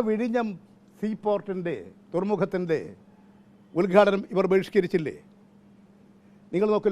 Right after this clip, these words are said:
ലോക കേരള സഭ, ലോകത്തിലെ എല്ലാ രാജ്യങ്ങളിലും മലയാളികളുണ്ട്. അവരെല്ലാം ഒരുപാട് വിഷമങ്ങൾ അനുഭവിക്കുന്നുണ്ട്. ആ വിഷമം അനുഭവിക്കുന്ന മലയാളികൾക്ക്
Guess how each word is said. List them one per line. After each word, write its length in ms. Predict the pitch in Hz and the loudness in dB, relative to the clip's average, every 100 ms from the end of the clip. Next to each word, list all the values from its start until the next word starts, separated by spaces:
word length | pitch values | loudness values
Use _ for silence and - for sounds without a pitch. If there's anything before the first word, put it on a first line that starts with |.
| 196 | 2
ലോക 220 | 233 214 185 | 2 0 0
കേരള 240 | 190 190 165 | 0 0 -4
സഭ, 140 | 156 131 - - - - - - 960 1077 - - - - - - _ - - - - - | -6 -8 -14 -20 -20 -16 -14 -14 -16 -18 -20 -20 -20 -20 -20 -20 _ -20 -20 -20 -20 -4
ലോകത്തിലെ 440 | 143 190 202 214 208 | 0 2 2 0 0
എല്ലാ 160 | 180 208 214 | 2 4 4
രാജ്യങ്ങളിലും 500 | 196 185 202 208 202 185 | 4 2 0 2 0 0
മലയാളികളുണ്ട്. 680 | 180 185 190 180 160 147 127 - - - - - - - - - _ - 143 | 0 2 2 -2 -2 -4 -6 -8 -20 -20 -20 -20 -20 -20 -20 -20 _ -8 -2
അവരെല്ലാം 380 | 180 190 202 185 | 0 2 0 0
ഒരുപാട് 340 | 165 180 196 190 | -2 2 2 2
വിഷമങ്ങൾ 360 | 170 - 196 190 175 | -4 -2 -4 -2 -4
അനുഭവിക്കുന്നുണ്ട്. 640 | 170 170 156 165 147 117 92 - - - - - _ - - - - 196 | -4 -8 -6 -8 -8 -12 -16 -20 -20 -20 -20 -20 _ -20 -20 -20 -6 -2
ആ 40 | 269 | 0
വിഷമം 380 | - - 240 247 226 | -2 0 0 2 0
അനുഭവിക്കുന്ന 580 | 202 190 196 175 185 165 | -2 -2 -2 -4 -2 0
മലയാളികൾക്ക് 760 | 151 147 175 196 185 175 143 165 | -2 0 2 2 2 0 -2 -4